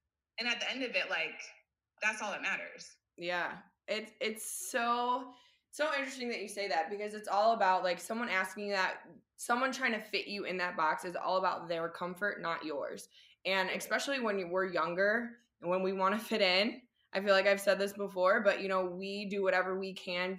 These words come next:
Speaker 2: to assimilate and not make other people feel uncomfortable. I wish that I had had a stronger voice back then. I wish I had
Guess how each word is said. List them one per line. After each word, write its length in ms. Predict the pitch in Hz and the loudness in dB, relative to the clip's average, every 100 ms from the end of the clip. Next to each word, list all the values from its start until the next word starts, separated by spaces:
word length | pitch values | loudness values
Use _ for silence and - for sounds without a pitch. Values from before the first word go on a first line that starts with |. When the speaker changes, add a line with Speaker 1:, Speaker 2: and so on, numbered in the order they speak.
| - | -4
Speaker 2:
to 180 | 185 180 | -4 -2
assimilate 520 | 185 185 180 185 180 | -2 -4 -2 0 -2
and 140 | 180 180 | -2 2
not 240 | 170 165 | 4 4
make 260 | 185 180 - | 0 -2 -2
other 220 | 185 185 175 | 0 0 -2
people 420 | - 185 175 180 | -6 -10 -8 -8
feel 300 | - 175 151 | -2 -2 0
uncomfortable. 720 | 165 - 170 180 - - - - _ _ _ | -4 -6 -8 -8 -12 -12 -14 -14 _ _ _
I 220 | 185 220 214 | 6 8 8
wish 360 | 202 233 - | 6 4 2
that 140 | 202 170 | 2 4
I 160 | 180 190 | 6 4
had 440 | 190 185 180 180 - | 4 6 6 2 -6
had 320 | - 185 190 | 2 4 4
a 60 | |
stronger 440 | 190 - 180 180 170 | 0 -2 -2 -2 0
voice 320 | 170 180 196 | 4 4 2
back 300 | - 175 175 | -2 -2 0
then. 260 | 170 165 190 | 2 2 4
I 80 | 175 | 2
wish 140 | 170 | 2
I 80 | 175 | 2
had 260 | 175 175 | 2 2